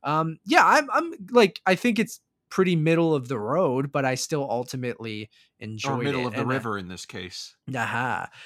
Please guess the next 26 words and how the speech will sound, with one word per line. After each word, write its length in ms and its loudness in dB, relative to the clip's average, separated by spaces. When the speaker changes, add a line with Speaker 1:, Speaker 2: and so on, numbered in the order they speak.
Speaker 1:
And 140 2
I, 160 6
uh, 320 2
ultimately, 500 2
like, 300 2
again, 260 -2
I 80 -4
like 260 -2
the 80 -2
cast. 460 0
I 40 -6
think 200 -8
Jesse 280 -4
Plemons, 540 -6
I, 200 -2
I 100 -6
just 260 -8
think, 200 -8
you 80 -10
know, 240 -8
letting 340 -6
him 240 -6
go 220 -4
<laughs> 240 -8
full 440 0
camp 480 -8